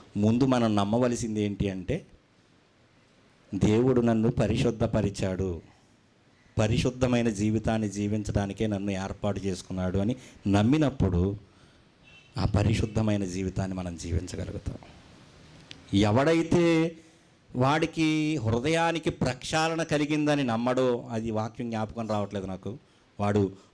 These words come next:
పూర్వస్థితినే కలిగి ఉంటాడంటాడు అపోస్తులైన పౌలు గారు.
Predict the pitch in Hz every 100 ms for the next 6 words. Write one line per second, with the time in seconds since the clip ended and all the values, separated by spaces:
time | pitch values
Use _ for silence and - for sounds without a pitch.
0 | - 113 117 135 139 143 139 131 135 127
1 | 127 117 117 117 113 110 104 104 95 95
2 | 107 - 95 90 90 85 85 92